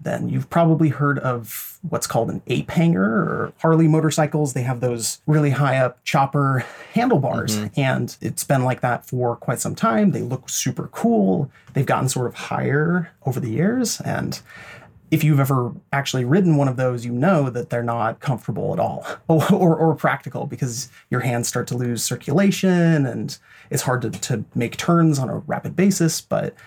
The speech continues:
Speaker 1: that's kind of how we've always done it.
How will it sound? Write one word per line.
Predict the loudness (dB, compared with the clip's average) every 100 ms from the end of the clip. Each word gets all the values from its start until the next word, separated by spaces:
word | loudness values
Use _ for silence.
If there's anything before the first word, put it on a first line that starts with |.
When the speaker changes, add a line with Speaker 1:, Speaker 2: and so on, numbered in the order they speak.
| -20 -20 _
Speaker 1:
that's | -4 -4
kind | -2 0 0
of |
how | 2 2
we've | 4 4 4 4
always | 4 4 4 2 -2
done | -8 -8
it. | -10